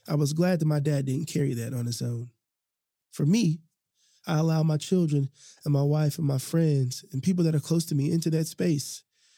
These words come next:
whether I'm trying to write a book or launch a business or run a company, or if I'm dealing with my insecurities, uh, my doubts, my concerns, I bring people in. So I'm not isolated and alone in that thing.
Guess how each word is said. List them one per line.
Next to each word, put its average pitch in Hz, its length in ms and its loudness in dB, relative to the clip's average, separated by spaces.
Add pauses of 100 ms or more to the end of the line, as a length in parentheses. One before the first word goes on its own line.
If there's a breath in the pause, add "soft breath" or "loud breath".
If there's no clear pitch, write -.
(140 soft breath)
whether 160 180 4
I'm 147 100 2
trying 156 240 0
to 143 140 0
write 151 200 2
a 156 60 0
book 156 380 0
or 135 80 -2
launch 156 320 0
a 147 40 0
business 151 560 0
or 120 220 -4
run 160 200 0
a 170 60 0
company, 160 540 -2
or 120 300 -6
if - 440 -10
I'm 165 140 4
dealing 170 280 4
with 151 180 0
my 151 80 0
insecurities, 147 960 0 (400 soft breath)
uh, 135 400 -2
my 151 320 2
doubts, 170 420 0
my 143 140 0
concerns, 160 560 0
I 143 80 0
bring 160 400 2
people 160 380 2
in. 151 420 2 (380 loud breath)
So - 160 0
I'm 151 140 4
not 156 200 2
isolated 156 520 2
and 147 120 0
alone 160 400 2
in 147 80 2
that 131 180 -2
thing. 147 440 0